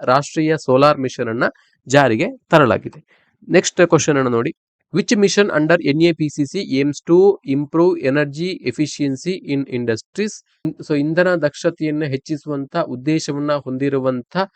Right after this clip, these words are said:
ರಾಷ್ಟ್ರೀಯ ಕಾರ್ಯ ಯೋಜನೆಯ ಈ ಮಿಷನ್ ಯಾವುದು ಅಂತೇಳಿ. So ಇದಕ್ಕೆ ಸರಿಯಾದಂತ ಉತ್ತರ National Mission on Enhanced Energy Efficiency ಅಂತೇಳಿ. So ಇದು ಕೈಗಾರಿಕೆಗಳಲ್ಲಿ ಇಂಧನ ಬಳಕೆಯ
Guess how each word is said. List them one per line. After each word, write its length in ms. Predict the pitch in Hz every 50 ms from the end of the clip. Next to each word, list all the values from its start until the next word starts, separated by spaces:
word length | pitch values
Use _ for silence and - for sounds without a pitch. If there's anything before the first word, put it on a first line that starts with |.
| _ _ _ _ _ -
ರಾಷ್ಟ್ರೀಯ 640 | 131 135 151 147 - - 160 165 170 170 175 175 170 175 175 _
ಕಾರ್ಯ 340 | _ - 143 139 151 151 170 165
ಯೋಜನೆಯ 580 | 160 135 139 143 143 139 151 143 139 135 151 190 208 - _ _ _ _ _ _ _ -
ಈ 160 | 160 170 180
ಮಿಷನ್ 360 | 165 156 139 - 156 160 160
ಯಾವುದು 540 | 143 131 131 135 139 143 139 123 123 120 113
ಅಂತೇಳಿ. 380 | 107 104 101 - 107 110 - - _ _ _ _ _ _ _ - -
So 380 | 151 147 143 139 139 139 139
ಇದಕ್ಕೆ 220 | 151 165 180 180 175
ಸರಿಯಾದಂತ 520 | 170 160 151 160 165 147 156 151 147 139
ಉತ್ತರ 300 | 139 127 127 - - 170 208 233 233 208 175 151 143 - - _ -
National 480 | 135 143 151 151 - - 175 170 160
Mission 340 | 143 147 135 - 160 160 165
on 260 | 147 143 143 196 151 135
Enhanced 680 | 139 147 151 143 147 143 143 143 - - 151 139 139 - -
Energy 400 | 123 127 135 135 131 120 127 135 143
Efficiency 760 | 123 - - 123 117 - - 117 110 110 110 110 - 101 101
ಅಂತೇಳಿ. 280 | 98 98 - 113 135 226 - _ - - _ _ _ -
So 80 | - 165
ಇದು 140 | 160 156 160
ಕೈಗಾರಿಕೆಗಳಲ್ಲಿ 1080 | - 151 147 147 165 160 156 151 147 - 147 147 156 151 151 165 196 226 226 208 185 160
ಇಂಧನ 500 | 139 - 143 139 147 143 135 156 151 156 151 151 143 - 131
ಬಳಕೆಯ 480 | 117 135 139 143 139 - - 147 151 185